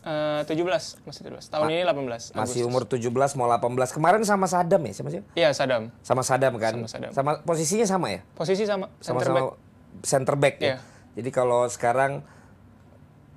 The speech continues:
Speaker 2: dia ada di sini, nanti lima, enam tahun lagi mudah-mudahan dia udah ada di tim nasional ya.
Speaker 1: Amin.
Speaker 2: Untuk
Speaker 1: Amin.
Speaker 2: sesuai dengan kategori usianya.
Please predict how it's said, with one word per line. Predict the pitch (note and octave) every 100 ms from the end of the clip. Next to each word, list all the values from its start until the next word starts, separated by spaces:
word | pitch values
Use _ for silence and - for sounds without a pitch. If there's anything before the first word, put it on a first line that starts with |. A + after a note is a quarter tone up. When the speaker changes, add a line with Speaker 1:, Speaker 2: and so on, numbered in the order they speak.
| -
Speaker 2:
dia | - A#2+ C#3 B2+
ada |
di | A#2+
sini, | A2+ B2+ E3 D#3+
nanti | - A#2+ D#3+
lima, | D3 C3+ B2+ B2
enam | B2 A#2
tahun | B2 A#2+
lagi | A#2+ B2+ D#3 - -
mudah-mudahan | A2 A#2 B2 C#3
dia | D3
udah | B2+ A2
ada |
di | G#2
tim | - A2
nasional | G#2+ - A#2 A#2 G2+
ya. | G2+ A#2+
Speaker 1:
Amin. | C3 C3 B2 A2+
Speaker 2:
Untuk | A2 G2+ G#2
Speaker 1:
Amin. | B2+
Speaker 2:
sesuai | A2+ - G#2+
dengan | G#2 G#2
kategori | G2+ - G2+ G#2 G2+
usianya. | G2+ - G#2+ G#2 G#2